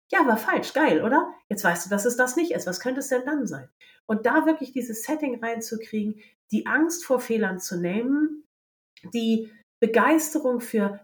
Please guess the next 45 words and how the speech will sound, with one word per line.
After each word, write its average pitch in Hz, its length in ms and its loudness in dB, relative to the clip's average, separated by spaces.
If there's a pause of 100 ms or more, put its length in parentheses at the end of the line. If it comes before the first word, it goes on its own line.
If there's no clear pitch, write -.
Wirksamkeit 180 1040 0
zu 196 220 -6
zeigen 214 580 -4 (220)
und 226 240 -2
insbesondere 247 840 0
diese 202 300 -6
hohe 269 240 0
Anfälligkeit 208 760 -6
für - 180 -8
Filter, 277 600 -4 (400)
ähm, 202 460 -2 (100)
einfach 220 280 0
mal 226 140 -2
auf 208 120 -6
den 220 100 -6
Tisch - 300 -8
zu 170 140 -8
bringen. 127 380 -12 (300)
Weil 208 220 2
jede 311 260 6
Frau 233 240 0
kennt 220 200 -4
das 208 120 -4
Imposter-Syndrom. 147 880 -8 (180)
Wir 254 140 2
sehen 302 180 4
viel 240 140 0
stärker, 226 420 0
was 196 200 -2
wir 170 120 2
nicht 247 280 -2
können, 180 220 -2
als 180 220 -6
zu 185 120 -10
feiern, 190 340 -6
das, 180 180 -10
was 220 220 -6
wir 165 140 -4
können. 135 320 -10 (240)
Und 208 180 -2
da 285 180 0
wirklich 302 340 0
reinzugehen, 226 520 -2
zu 202 80 -12
sagen, 196 300 -8